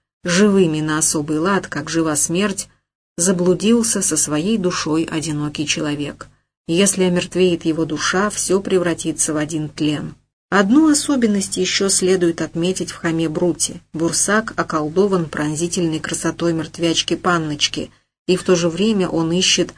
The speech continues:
натурально-физического удовлетворения своих страстей.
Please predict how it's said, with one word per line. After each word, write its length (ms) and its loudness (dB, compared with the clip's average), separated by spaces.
натурально-физического 1400 2
удовлетворения 920 0
своих 380 -2
страстей. 640 -4